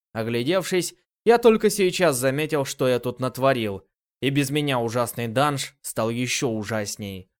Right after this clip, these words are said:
Кровь от монстров залила весь зал. Тут и там лежат обезображенные куски монстров, которые и до меня выглядели не очень. Уцелевшие головы с застывшим ужасом придавали всей картине ещё более ужасающий вид.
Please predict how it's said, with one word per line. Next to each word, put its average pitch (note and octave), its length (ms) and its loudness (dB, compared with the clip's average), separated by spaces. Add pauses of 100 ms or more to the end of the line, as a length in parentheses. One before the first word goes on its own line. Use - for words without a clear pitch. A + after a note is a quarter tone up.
(240)
Кровь E3 280 2
от A#2 140 -4
монстров C3 600 -4 (280)
залила A#2 440 2
весь C3+ 240 2
зал. B2+ 540 -4 (640)
Тут A3 280 2
и F3+ 80 6
там D#3+ 380 4
лежат C#3 400 2
обезображенные C3+ 880 0
куски C#3 400 -4
монстров, C3+ 640 -4 (260)
которые D3 600 2
и - 20 2
до B2+ 160 2
меня F#3 320 2
выглядели C3 480 0
не C#3 180 -2
очень. A2 540 -6 (260)
Уцелевшие B2+ 640 2
головы A#2 520 0 (160)
с A#2 80 -6
застывшим D#3+ 800 0
ужасом F#3+ 500 0
придавали C#3+ 500 0
всей B2 280 -2
картине C3 720 -2 (260)
ещё D3 540 2
более A#2+ 300 -2
ужасающий A#2+ 800 -4
вид. A2+ 300 -6